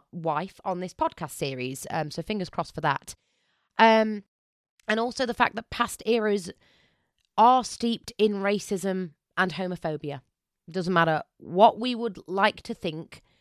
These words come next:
they are. Um, and what we have to ask ourselves is actually, and what I have to ask myself is, was the past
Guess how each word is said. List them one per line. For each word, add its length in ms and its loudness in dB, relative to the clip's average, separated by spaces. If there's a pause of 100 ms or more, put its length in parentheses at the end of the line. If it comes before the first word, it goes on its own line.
(300)
they 320 4
are. 300 0 (720)
Um, 420 2
and 140 0
what 120 2
we 100 2
have 220 -4
to 100 2
ask 200 0
ourselves 480 0
is 140 -2 (160)
actually, 520 -2 (100)
and 120 2
what 140 -4
I 160 6
have 220 -4
to 100 -4
ask 140 -10
myself 440 -6
is, 240 -6 (720)
was 360 0
the 100 2
past 580 -2